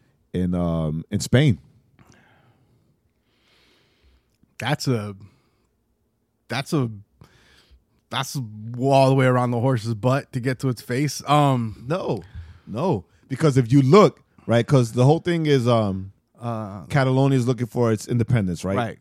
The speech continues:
Speaker 2: right.
Speaker 1: Like, since, like, forever, right?
Speaker 2: Yeah, but the,
Speaker 1: But no,
Speaker 2: the
Speaker 1: if
Speaker 2: Puerto
Speaker 1: you
Speaker 2: Rican flag looks nothing like the Spanish flag.
Speaker 1: No, but it looks like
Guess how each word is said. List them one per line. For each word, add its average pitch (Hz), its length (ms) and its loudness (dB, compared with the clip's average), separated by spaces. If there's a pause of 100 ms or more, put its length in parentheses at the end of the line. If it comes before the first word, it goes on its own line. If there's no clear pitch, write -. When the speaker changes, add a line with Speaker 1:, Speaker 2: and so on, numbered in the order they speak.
(120)
Speaker 2:
right. 107 140 -8
Speaker 1:
Like, 107 140 -2
since, - 400 -2
like, 101 240 -4
forever, 104 640 2
right? 107 200 0
Speaker 2:
Yeah, 107 120 -10
but 107 280 -14
the, 117 100 -10 (840)
Speaker 1:
But 139 360 6
no, 143 360 8
Speaker 2:
the 120 80 0
Speaker 1:
if 117 60 0
Speaker 2:
Puerto 147 140 4
Speaker 1:
you 165 40 8
Speaker 2:
Rican 139 160 -2
flag 139 260 -2
looks 123 200 -6
nothing 123 220 -8
like 110 140 -8
the 107 80 -12
Spanish 98 360 -12
flag. - 300 -20
Speaker 1:
No, 104 440 -2
but 101 160 -4
it 104 140 -2
looks 110 440 -4
like 98 420 -6